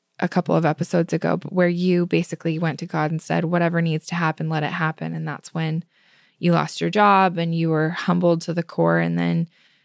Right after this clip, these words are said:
you really got into recovery in, in the way where you were just, "I'll do anything." And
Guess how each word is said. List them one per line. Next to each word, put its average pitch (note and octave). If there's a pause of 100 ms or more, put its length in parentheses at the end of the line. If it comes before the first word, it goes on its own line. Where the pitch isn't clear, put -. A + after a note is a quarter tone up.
(120)
you F3+
really F3 (300)
got D#3+
into E3+
recovery E3 (160)
in, E3 (320)
in G#3+
the G3+
way F#3+
where F#3
you F3+
were E3
just, - (200)
"I'll E3+
do E3
anything." E3
And E3